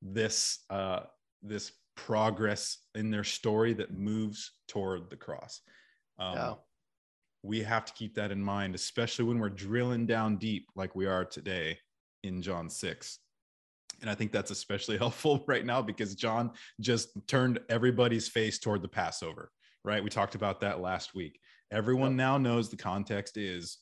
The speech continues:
Speaker 1: we're celebrating the thing we celebrate every year,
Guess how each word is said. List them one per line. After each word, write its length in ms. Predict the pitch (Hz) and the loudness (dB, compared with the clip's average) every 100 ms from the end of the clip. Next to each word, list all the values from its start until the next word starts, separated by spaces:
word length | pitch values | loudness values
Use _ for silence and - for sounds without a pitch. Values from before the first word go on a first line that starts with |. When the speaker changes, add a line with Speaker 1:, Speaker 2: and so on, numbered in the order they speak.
| _ | _
Speaker 1:
we're 120 | - 165 | -4 0
celebrating 800 | - 147 135 127 120 120 120 117 - _ | 4 4 6 4 4 4 0 -4 -12 _
the 60 | 107 | -8
thing 180 | - 107 | -2 0
we 80 | 107 | 0
celebrate 440 | 113 110 95 92 | 2 2 2 2
every 240 | 101 120 131 | 2 4 4
year, 380 | 110 104 98 | 4 2 0